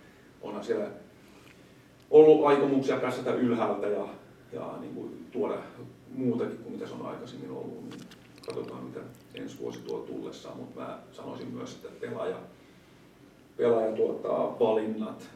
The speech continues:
vaikuttaa ja rekrytoinnit ja muut, että ne olisi myös niinku istuisi sit siihen, mitä kohti halutaan vaikka mennä. Tai, tai jos se on vaikka ny-, nykyinenkin tapa, niin tää on niinku tosi tärkeä, mut se ei ole niin yksinkertainen, että sitten kun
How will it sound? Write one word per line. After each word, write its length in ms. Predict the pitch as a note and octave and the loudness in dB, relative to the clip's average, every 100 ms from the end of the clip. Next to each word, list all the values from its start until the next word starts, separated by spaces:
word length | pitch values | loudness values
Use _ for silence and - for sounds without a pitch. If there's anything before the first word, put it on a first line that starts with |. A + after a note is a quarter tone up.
| - A2 | -14 -8
vaikuttaa 680 | - G2+ G#2+ - - - - | -6 -6 -8 -12 -10 -8 -6
ja 400 | - - - - - | -8 -8 -10 -12 -6
rekrytoinnit 680 | A2+ - - - - - - | -6 -6 -10 -8 -8 -10 -12
ja 80 | - | -12
muut, 300 | - - - | -8 -8 -10
että 240 | - - | -14 -12
ne 60 | - | -12
olisi 120 | - - - | -12 -14 -12
myös 240 | - - | -12 -10
niinku 220 | - - - | -12 -12 -12
istuisi 400 | - - - - | -12 -12 -12 -12
sit 140 | - | -14
siihen, 400 | - - - - | -12 -8 -8 -8
mitä 160 | - - | -10 -12
kohti 400 | - - - A1 | -10 -12 -12 -14
halutaan 480 | G#1+ G#1 G#1 G#1+ - - - - | -10 -10 -8 -8 -10 -12 -20 -16
vaikka 260 | G1+ - - | -14 -12 -10
mennä. 360 | - - - - - | -10 -8 -10 -12 -10
Tai, 220 | - - | -10 -8
tai 180 | G1+ G#1 | -8 -8
jos 180 | G#1 - | -8 -8
se 60 | |
on 100 | - | -8
vaikka 160 | - - | -8 -10
ny-, 320 | - - A#2+ | -10 -10 -8
nykyinenkin 380 | A#2 F#2+ - - | -6 -8 -10 -12
tapa, 340 | - - - - | -12 -10 -10 -10
niin 160 | - - - - - - | -10 -14 -20 -20 -20 -12
tää 120 | - | -10
on 80 | - | -8
niinku 160 | - - | -8 -6
tosi 220 | - - | -6 -8
tärkeä, 480 | - - - - - | -8 -10 -8 -10 -10
mut 120 | - | -6
se 100 | - | -4
ei 140 | - | -2
ole 80 | - | -4
niin 240 | - - - | -4 -8 -8
yksinkertainen, 640 | - - - - - - | -10 -8 -8 -8 -8 -8
että 200 | - - | -8 -10
sitten 280 | - - - | -14 -10 -10
kun 160 | - | -10